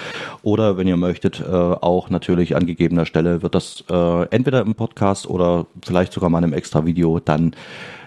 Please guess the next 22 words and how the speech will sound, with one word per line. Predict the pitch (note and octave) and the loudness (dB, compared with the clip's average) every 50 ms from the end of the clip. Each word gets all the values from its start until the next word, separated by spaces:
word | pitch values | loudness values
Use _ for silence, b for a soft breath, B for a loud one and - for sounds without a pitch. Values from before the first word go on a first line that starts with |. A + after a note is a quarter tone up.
| B B | B B
diskutiert | G2 F#2+ F#2 - - G#2 F2+ - G2+ G2+ F2+ - | 0 0 0 2 0 0 0 2 2 0 2 2
mit | F2+ F#2 F2 | 0 0 2
euch | E2 E2+ E2 - | 2 0 -2 -2
zusammen | - - E2+ D2 D#2 D2+ D2 D2 C#2+ C#2 - | -2 -4 0 0 2 0 2 0 -2 -4 -4
über | - F#2+ E2+ F2 | -4 -2 0 2
das | D#2 D#2 C#2+ - | 2 0 0 0
Thema | - D#2+ D#2+ D#2 E2 E2+ - | 0 0 2 2 2 0 0
oder | - F#2 F2+ D#2+ | 0 2 2 2
eure | - - F2 F#2+ - | 2 0 0 -2 -2
Frage. | - - F#2 E2 E2 E2+ D#2 C#2 - - B B B B B B B B B B | -2 0 0 2 2 2 0 -4 -8 -10 B B B B B B B B B B
In | - G#2+ | 0 0
diesem | A2+ D#3 E3 F3+ | 2 2 2 2
Sinne | D3 E3+ F#3 E3+ | 2 2 0 2
würde | C#3+ D3+ | 0 0
ich | D#3 - | -2 0
sagen, | - A2 G#2+ C3+ D#3+ F#3 E3 A2 G2+ | 2 2 2 2 0 -2 -2 0 0
machen | G2+ G2+ - - F3+ E3 | 0 0 0 0 0 0
wir | E3 E3+ E3 D#3 C#3+ - - | 2 2 2 0 -2 -4 -6
weiter | G2+ F#2 F2+ G2 A#2 D#3 - E3+ D#3+ D#3 D3 | -4 0 2 2 2 2 2 0 0 0 2
mit | B2 A2 A#2 C3 - - - - - | 2 2 2 0 -2 -4 -18 -14 -6
dem | G2 A2 A#2 A#2+ A#2 A#2+ - - | -2 0 2 2 2 0 0 -2
Hauptthema. | E2 D#2+ F2+ G2 A#2 D3 - - - - - - C3 C3+ D#3 D#3+ E3+ F#3+ B3 C4 | -6 -6 0 0 0 0 0 -4 -14 -10 -2 0 0 2 2 2 2 2 0 -2